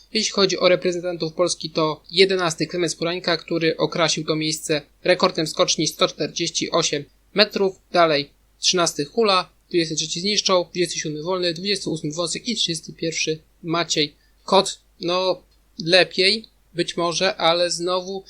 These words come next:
wszyscy reprezentanci Polski poza czołą dziesiątką. Ja wiem, jaka jest stawka, że tym razem Austriacy odpuścili reszcie świata i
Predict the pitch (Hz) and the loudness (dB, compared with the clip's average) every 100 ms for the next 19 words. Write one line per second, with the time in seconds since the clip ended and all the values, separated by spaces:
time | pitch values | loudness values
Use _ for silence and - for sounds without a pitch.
0 | - _ _ - 190 190 196 175 170 165 | -20 _ _ -2 0 2 2 2 2 -2
1 | 160 180 170 - 180 165 185 190 185 - | -2 -4 -4 -4 -4 -2 0 0 -2 -6
2 | 175 185 185 170 175 165 156 175 - 143 | -2 2 2 2 -2 0 -6 -6 -4 -4
3 | 131 175 180 170 165 165 160 - _ _ | -2 -2 0 0 0 0 -4 -12 _ _
4 | _ _ - - 185 175 180 165 165 170 | _ _ -4 4 4 4 2 2 0 0
5 | 165 156 165 - 170 160 190 175 165 - | 0 0 0 0 0 0 0 2 2 0
6 | - 185 - 170 175 170 165 160 - 160 | 0 -2 -2 -4 -2 0 0 0 -2 0
7 | 170 160 160 160 160 165 | 0 0 -2 -4 -4 -4